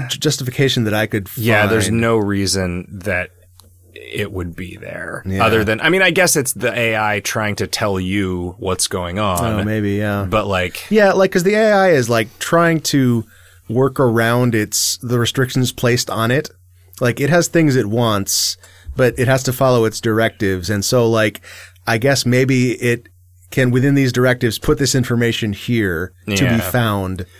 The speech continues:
Speaker 2: There's a lot of conversations between the A I and the crew where the A I is like, "I can't tell you what to do, but," and
Speaker 1: Yeah.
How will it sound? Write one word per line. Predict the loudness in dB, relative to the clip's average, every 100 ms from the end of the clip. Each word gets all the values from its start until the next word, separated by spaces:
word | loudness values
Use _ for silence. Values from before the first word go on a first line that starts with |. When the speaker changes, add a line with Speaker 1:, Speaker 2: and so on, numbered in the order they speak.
| -14 -2
Speaker 2:
There's | 2
a | 4
lot | 4
of |
conversations | 2 0 0 0 0 -2
between | -2 -2
the | 0
A | 0 0
I | 0
and | -2
the | -6
crew | -8 -4 -2
where | -2 -2
the | -2
A | 0 0
I |
is | -2
like, | -4 -8
"I | -4 -4
can't | -2 -4
tell | 0 0
you | 0 0
what | -2 -4
to | -4
do, | -2 -2 -4 -14 -8
but," | 0 2 0 -4 -10 -20 -4
and | 0
Speaker 1:
Yeah. | 2